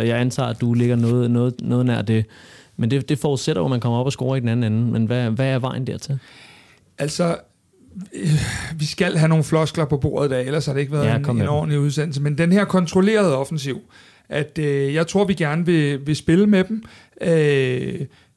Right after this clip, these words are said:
Speaker 2: Næstrup har givet udtryk for, at, øh, det er et, øh, meget kompakt hold. Det er et meget, øh, velorganiseret hold. Det er jo en, øh, et, et hold, øh,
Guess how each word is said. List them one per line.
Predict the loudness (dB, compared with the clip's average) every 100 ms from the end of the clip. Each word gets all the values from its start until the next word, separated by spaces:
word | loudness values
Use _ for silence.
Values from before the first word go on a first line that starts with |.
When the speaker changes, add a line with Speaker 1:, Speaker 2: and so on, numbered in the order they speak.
| _ _
Speaker 2:
Næstrup | 0 2 2 2
har | 2
givet | 4
udtryk | 4 4 0 0
for, | 2 2
at, | 2 -2 -4 -2
øh, | -2 0 -4 -6 -4
det | -2 0
er | 0 -2
et, | -4 -6 -6
øh, | -6 -4 -4 -4 -6 -8
meget | -8 -4 -2 -2
kompakt | -2 -2 -4 -4 -6
hold. | -8 -8 _ _
Det | -10
er |
et | -6
meget, | -4 -2 0 0 -2 -4 -6
øh, | -8 -14 -20 -20 -4
velorganiseret | 2 4 6 4 2 2 0 2 2
hold. | 2 0 -8 -20 _ _
Det | 0 2
er |
jo | 2 2
en, | 0 -2
øh, | -2 -2 -2 -2
et, | -4 -4 -4 -4
et | 0
hold, | 2 2 -2 -2
øh, | 2 4 2 0